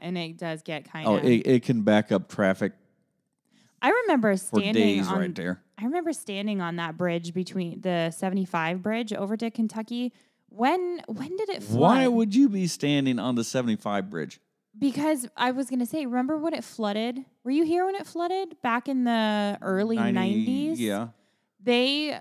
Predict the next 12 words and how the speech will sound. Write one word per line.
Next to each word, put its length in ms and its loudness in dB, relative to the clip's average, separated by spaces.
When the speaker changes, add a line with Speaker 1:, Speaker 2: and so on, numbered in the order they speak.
Speaker 1:
the 100 -8
people, 480 0
like, 240 0
it 80 -2
would 120 0
just, 440 -2
the 120 -2
river 360 2
was 200 0
up 180 -4
so 400 4
high 640 -6